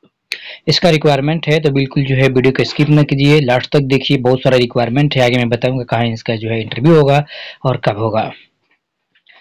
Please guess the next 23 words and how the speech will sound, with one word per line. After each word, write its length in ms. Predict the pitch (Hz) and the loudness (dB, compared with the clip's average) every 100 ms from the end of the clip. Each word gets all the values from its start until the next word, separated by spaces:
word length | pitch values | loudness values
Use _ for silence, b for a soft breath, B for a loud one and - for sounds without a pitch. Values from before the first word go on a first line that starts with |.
| b b b | b b b
Jobs 280 | 143 156 147 | 2 2 2
की 120 | 156 | 0
बात 160 | 143 135 | 2 2
बताने 300 | 139 135 127 | 0 0 0
से 140 | 135 | 0
पहले 280 | 127 147 143 | 0 -2 -2
मैं 100 | 135 | -4
बताना 280 | 127 123 120 | -2 0 0
चाहूँगा 580 | - 127 160 156 131 | 2 2 4 4 4
कि 140 | 127 127 | 2 0
अगर 140 | 123 | 0
आप 100 | 117 - | 0 0
हमारे 220 | 120 117 | 2 2
चैनल 240 | - 120 | 0 -2
पे 120 | 113 | 0
नए 120 | 120 139 | 2 2
हैं, 200 | 123 139 | 2 0
तो 120 | 113 | -2
हमारे 160 | 117 | -4
चैनल 200 | 113 131 | -4 -2
को 100 | 131 | -2
सब्सक्राइब 480 | - 127 - - 156 | -2 -6 -4 0 0
करिए, 400 | 151 147 139 139 | 2 2 4 2